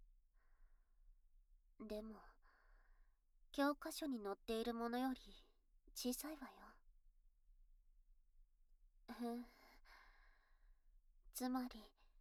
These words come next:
興奮したり刺激したりすると大きくなるということね。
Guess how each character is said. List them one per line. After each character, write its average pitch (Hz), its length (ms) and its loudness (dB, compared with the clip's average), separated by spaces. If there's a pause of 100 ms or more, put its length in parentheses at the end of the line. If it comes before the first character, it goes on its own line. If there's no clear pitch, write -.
(640)
興 277 240 10
奮 285 300 4
し - 140 -4
た 285 100 0
り 247 160 0
刺 - 260 -2
激 262 300 2
し - 120 -4
た 277 120 6
り 277 100 6
す - 220 -2
る 233 100 0
と - 160 -8 (240)
大 277 200 6
き - 140 -6
く 302 120 0
な 233 120 0
る 226 100 -6
と - 140 -12
い 202 140 -2
う 208 60 -2
こ 220 140 -10
と 233 140 -6
ね。 214 340 -12